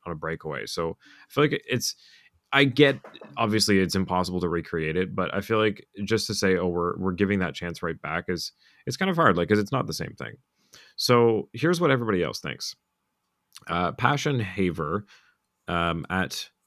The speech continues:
Ilya Mikheyev B B, <laughs> uh, says, "Just get rid of the penalty shot in general, to be honest," which I wouldn't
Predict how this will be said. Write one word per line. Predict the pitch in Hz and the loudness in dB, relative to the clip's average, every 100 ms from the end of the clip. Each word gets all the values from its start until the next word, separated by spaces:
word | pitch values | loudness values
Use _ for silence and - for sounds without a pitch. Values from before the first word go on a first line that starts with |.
| _ _ _ _ | _ _ _ _
Ilya | 92 98 98 95 | 0 2 4 4
Mikheyev | 92 90 - 92 90 90 - | 2 -2 0 0 2 0 -2
B | 87 | -4
B, | 82 87 101 - - - | -2 0 -2 -6 -10 -2
<laughs> | 131 - 131 - - 226 - 302 - | -2 -2 -12 -8 -4 -4 -2 -4 -2
uh, | - 92 92 | 0 4 4
says, | - 107 95 | 4 4 4
"Just | 107 - | 2 4
get | 123 | 4
rid | 117 | 4
of | 107 | 0
the | |
penalty | 98 95 87 85 | 0 0 0 -2
shot | - 80 | 0 -2
in | 80 | -4
general, | 80 78 78 76 | -6 -6 -6 -6
to | 80 | -8
be | 73 | -8
honest," | 71 58 - - - _ - _ _ _ | -8 -10 -10 -12 -16 _ -20 _ _ _
which | - 101 - - _ _ _ _ _ _ _ - | 0 0 0 -10 _ _ _ _ _ _ _ 2
I | 113 123 127 107 - _ - | 4 4 2 -2 -6 _ -10
wouldn't | 92 98 104 107 110 104 - | -8 0 2 2 2 -2 -10